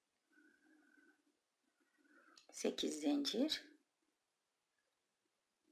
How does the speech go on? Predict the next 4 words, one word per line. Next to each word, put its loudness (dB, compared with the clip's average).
Kapattım -6
bu -10
şekilde. -6
Bir, 12